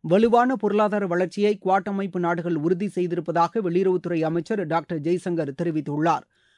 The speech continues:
பதினெட்டாவது இந்திய நேபாள கூட்டு ராணுவ பயிற்சி நேபாளத்தின் லும்பினி மாகாணத்தில் இன்று தொடங்கியது.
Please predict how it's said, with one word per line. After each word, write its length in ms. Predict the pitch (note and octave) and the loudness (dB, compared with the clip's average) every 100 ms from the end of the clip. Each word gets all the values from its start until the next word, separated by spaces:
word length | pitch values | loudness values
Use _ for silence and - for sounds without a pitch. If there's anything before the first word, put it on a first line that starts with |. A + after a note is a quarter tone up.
| _ _ - | _ _ 2
பதினெட்டாவது 680 | A3 C4 C4+ B3+ A#3 A3+ A#3 A3 | 4 6 4 4 4 2 0 -2
இந்திய 300 | F#3+ G#3+ A3 | 0 2 2
நேபாள 340 | F#3 F#3+ G3+ F#3+ F3+ | 2 0 -2 -2 -2
கூட்டு 240 | G#3+ G3 | -4 0
ராணுவ 320 | F3+ F#3 G3 F#3 | 2 2 2 0
பயிற்சி 340 | F3+ F3 A3+ A3 | 0 -2 -4 -2
நேபாளத்தின் 600 | F#3 F3+ F#3+ F3+ F3+ D3+ | 0 0 -2 -2 -2 -2
லும்பினி 400 | D#3 F#3+ G#3 F3+ | 0 0 0 0
மாகாணத்தில் 560 | E3 E3 F3 D#3 D3+ D#3 | 0 -2 -4 -4 -6 -2
இன்று 280 | F3+ F3+ E3 | -2 -2 -4
தொடங்கியது. 480 | D#3 D#3+ E3+ E3 | -4 0 2 0